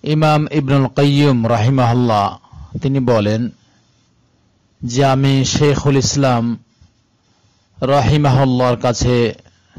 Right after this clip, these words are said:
শুনেছি, তিনি বলছেন, "ইন্না ফিল, ইন্না ফিদ দুনিয়া জান্নাতুন, মান লাম ইয়াদখুলহা লা ইয়াদখুলু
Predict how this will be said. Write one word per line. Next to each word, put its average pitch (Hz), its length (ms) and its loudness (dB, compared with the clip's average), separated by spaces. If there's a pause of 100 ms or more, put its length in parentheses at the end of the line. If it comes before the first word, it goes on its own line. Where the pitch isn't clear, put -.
শুনেছি, 120 720 0 (1600)
তিনি 160 200 2
বলছেন, 131 600 0 (220)
"ইন্না 156 400 2
ফিল, 143 480 2 (420)
ইন্না 151 340 2
ফিদ 131 360 -2
দুনিয়া 131 680 2 (680)
জান্নাতুন, 117 880 -2 (960)
মান 143 160 2
লাম 139 320 2
ইয়াদখুলহা 123 1040 2 (400)
লা 131 140 0
ইয়াদখুলু 131 760 0